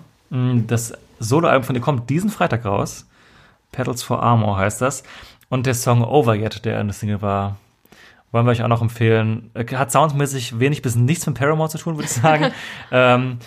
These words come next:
Speaker 1: ist aber trotzdem, äh, sehr lästig, klingt ein bisschen reifer, erwachsener, würde ich sagen.
Speaker 2: Ja.
Speaker 1: Also ich meine, sie ist jetzt ja auch kein achtzehn mehr, ne? Aber es hat einen ganz anderen Sound. Ja, aber kann ich euch sehr empfehlen. Over Yet heißt der Song. Hat,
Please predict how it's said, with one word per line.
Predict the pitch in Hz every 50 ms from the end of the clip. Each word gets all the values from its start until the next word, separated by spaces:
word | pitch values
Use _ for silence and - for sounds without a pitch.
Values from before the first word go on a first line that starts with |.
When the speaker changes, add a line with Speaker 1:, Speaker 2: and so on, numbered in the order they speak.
| - - -
Speaker 1:
ist | 156 135
aber | 151 147
trotzdem, | - 165 156 - 160 156 143 143 143 147 143 143 - -
äh, | 127 123 120 120 117 117 113
sehr | 110 107 123 123
lästig, | 120 135 139 - 120 113
klingt | - 151 143
ein | 147
bisschen | 127 - 120 113
reifer, | 113 - 104 101 101 139 156 - - 185
erwachsener, | 180 151 123 113 131 - - 185 180 156
würde | 156 151
ich | -
sagen. | - - 147 151 156 160 160 170 - 214 214 214
Speaker 2:
Ja. | 208 214 208
Speaker 1:
Also | - - -
ich | 214
meine, | 120 120 120
sie | 120
ist | 117
jetzt | 117 117
ja | 113 110
auch | 120 -
kein | - 120
achtzehn | - - - - 139
mehr, | 135 135 127
ne? | 123 127 123
Aber | 110 123 120 117 117 87
es | 104 117
hat | 123 123 120
einen | 120 120 117 117 117 - - - - - _ -
ganz | 131 135 127
anderen | - 127 131 123 117 117
Sound. | 117 - - 123 127 135 143 151 147 - - - _ _ _ _ _ _ - - _ _ _ _ _ _ _ _ _ _ _ _ _ _ _
Ja, | 120 113 95 -
aber | - 123
kann | 123 156 160
ich | 156
euch | 139 117
sehr | 135 120
empfehlen. | 120 120 - 110 95 98 95
Over | - 113 110 113 113
Yet | 110 107 107
heißt | 110 101 -
der | 113
Song. | - 113 110
Hat, | 113 117